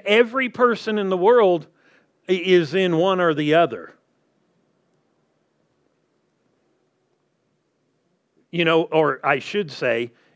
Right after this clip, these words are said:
is in a natural kingdom and a spiritual kingdom,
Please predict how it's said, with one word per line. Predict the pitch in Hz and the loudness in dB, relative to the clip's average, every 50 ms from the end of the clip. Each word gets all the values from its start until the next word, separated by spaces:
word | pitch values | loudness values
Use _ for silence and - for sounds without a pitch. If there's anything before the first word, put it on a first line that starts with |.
| _ _ | _ _
is | 160 170 165 156 143 131 | -2 0 0 -2 -2 -4
in | 170 180 165 156 151 135 120 - _ _ _ _ _ _ _ _ _ _ _ _ _ _ | -4 -2 -2 -2 -2 -6 -8 -12 _ _ _ _ _ _ _ _ _ _ _ _ _ _
a | 156 151 143 | -4 -4 -2
natural | 139 151 165 208 226 214 - - 180 160 151 151 | -2 -2 -2 -2 -2 -4 -6 -4 -2 -2 -2 -2
kingdom | - 151 147 147 151 143 143 147 143 135 _ _ _ _ _ _ | -6 -10 -8 -6 -4 -4 -4 -4 -4 -6 _ _ _ _ _ _
and | - 156 160 160 | -4 -4 -2 -2
a | 156 143 131 | -4 -6 -8
spiritual | - - - - 196 233 240 190 - - 156 135 | -10 -12 -6 -4 -2 -2 -2 -4 -4 -6 -8 -8
kingdom, | - - 139 131 135 131 131 135 135 | -6 -8 -8 -6 -4 -4 -4 -6 -6